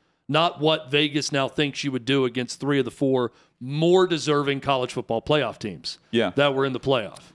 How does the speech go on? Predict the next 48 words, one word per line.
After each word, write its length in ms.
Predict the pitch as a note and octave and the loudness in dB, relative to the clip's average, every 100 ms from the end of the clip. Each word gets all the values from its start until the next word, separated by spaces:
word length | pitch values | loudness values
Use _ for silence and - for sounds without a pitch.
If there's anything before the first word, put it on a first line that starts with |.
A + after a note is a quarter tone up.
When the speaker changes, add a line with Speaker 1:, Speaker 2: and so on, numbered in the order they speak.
| _ - | _ 0
Speaker 2:
Last 240 | B2 - | 2 2
two 80 | B2+ | -4
teams 360 | - A#2 F#2+ | -4 -2 -4
in 480 | - A#2+ A2+ F#2+ F2 - _ _ | -2 -2 -2 -4 -8 -12 _ _
this 180 | A2 - | -6 -2
past 300 | B2 A#2+ - | -2 -2 -2
season 260 | G#2 F2+ | -6 -4
would 120 | F#2+ F2+ | -4 -6
have 120 | E2 | -6
been 220 | F#2+ F#2 | -6 -4
U 140 | G2 | -4
S 100 | F#2+ | -4
C 380 | - G2 F#2+ F#2 | -6 -8 -8 -8
and 480 | F2+ F2+ F2 E2 D2+ - _ _ _ _ _ _ _ _ _ | -6 -6 -6 -8 -10 -16 _ _ _ _ _ _ _ _ _
Penn 180 | - G#2 | -8 -8
State. 540 | - - F#2 C#2 - _ - | -6 -4 -4 -4 -12 _ -2
Washington 600 | F#2 A2 G#2+ F#2 F2+ E2 | 0 0 -4 -10 -8 -8
was 160 | D#2+ | -6
ranked 260 | F#2 G2 - | -6 -6 -8
twelfth, 400 | - G2 E2+ - | -2 0 0 -4
but 100 | F2 | -6
would 140 | F#2 | -4
have 100 | E2+ | -6
been 140 | D#2+ D2+ | -8 -8
bounced 540 | F2+ F#2 E2+ - - _ _ _ _ _ | -4 -4 -4 -10 -20 _ _ _ _ _
due 160 | F#2+ F2 | -6 -4
to 240 | F#2+ E2 | -6 -8
Tulane 460 | - F2 F#2 F2 D#2+ | -6 -6 -4 -4 -4
getting 260 | D#2 C#2+ | -6 -8
in 220 | C#2+ B1+ - _ _ _ _ | -10 -14 -18 _ _ _ _
out 100 | E2+ | -4
of 60 | E2+ | -2
the 80 | E2 | -2
group 220 | F2 F2 | -2 -2
of 100 | D#2 | -2
five, 420 | F2+ E2 D#2 C#2+ - | 0 0 -2 -6 -6
ranked 240 | E2+ E2 | -6 -6
the 80 | D#2 | -6
highest. 340 | E2 D2+ A#1+ | -2 -2 -2
Speaker 1:
Hey, 80 | C#3+ C#3 | -2 0
I 100 | D#3+ | -2
can't 300 | G3 G3 C3+ | -2 -4 0
wait 200 | D3 C#3 | 0 -2
until 380 | B2 B2+ A#2 | -4 -4 -4
the 140 | G#2 A#2 | -4 -4
new 240 | A#2+ A#2 | -2 -4
format 440 | - A#2 G2+ F2 - | -4 -6 -6 -10 -14
starts. 440 | F2+ C2+ - - | -14 -16 -18 -20